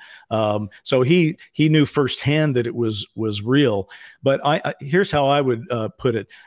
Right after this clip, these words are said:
Reagan was famous in his negotiations with the Soviet Union for the phrase, "Trust but verify." Well, so I, I almost think that is relevant to the optimism idea. We need to be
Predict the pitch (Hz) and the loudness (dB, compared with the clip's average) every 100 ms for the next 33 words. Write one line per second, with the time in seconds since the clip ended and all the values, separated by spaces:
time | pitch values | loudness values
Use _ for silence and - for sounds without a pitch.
0 | - 139 170 156 131 117 - 147 156 131 | -2 0 2 0 0 -2 -2 -2 -2 -2
1 | 107 - 117 117 117 104 120 127 127 123 | -4 -6 -6 -4 -4 -4 -2 0 2 2
2 | 120 - 117 110 113 - - 139 120 113 | 0 -2 -6 -6 -8 -6 -2 -2 -2 -4
3 | 104 127 151 117 104 - - _ 117 120 | -4 -2 -2 -2 -6 -12 -20 _ -4 -4
4 | - 117 - 131 123 - - 143 139 - | -4 -6 0 2 2 0 -2 0 2 0
5 | - 117 110 113 123 127 110 - 87 - | -4 -4 -4 -2 -2 0 0 -4 -16 -18
6 | - _ _ _ _ - 113 - _ _ | -20 _ _ _ _ -8 -8 -10 _ _
7 | 160 - 139 135 143 151 175 185 - - | -10 -2 0 0 0 0 2 2 0 0
8 | 147 139 127 - - - 127 120 135 143 | 0 0 -2 -4 -18 -6 -4 0 2 2
9 | 143 127 127 135 120 120 127 127 123 104 | 2 -2 -4 -2 0 2 0 0 -4 -4
10 | 98 101 95 90 98 85 - _ - 127 | -6 -8 -8 -8 -10 -12 -16 _ -4 -2
11 | 127 151 147 143 165 | 0 0 0 2 0